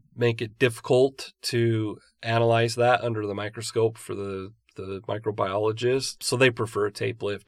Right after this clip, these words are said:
Just to be clear, any types of testing that we do, this is why I'm not a fan of ermi. If I do a tape lift, it is only done in one spot. So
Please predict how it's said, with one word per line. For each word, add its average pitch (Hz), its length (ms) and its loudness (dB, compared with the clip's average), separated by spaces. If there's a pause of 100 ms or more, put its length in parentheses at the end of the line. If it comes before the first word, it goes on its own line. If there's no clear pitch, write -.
Just 151 280 4
to 143 80 2
be 135 140 0
clear, 127 600 4
any 120 260 2
types 117 340 2
of 110 100 -4
testing 117 460 0
that 101 140 -4
we 113 180 -4
do, 139 300 0 (100)
this 110 220 -6
is 107 120 -8
why 104 160 -4
I'm 104 80 -6
not 101 140 -2
a 98 40 -6
fan 104 260 -4
of 98 80 -6
ermi. 113 440 0 (120)
If 113 220 -4
I 120 120 6
do 135 160 4
a 117 60 4
tape 135 320 4
lift, 107 200 0
it 120 120 0
is 113 160 2
only 113 300 2
done 107 340 -2
in 101 340 -6
one 107 320 -4
spot. - 680 -2 (220)
So 101 580 -2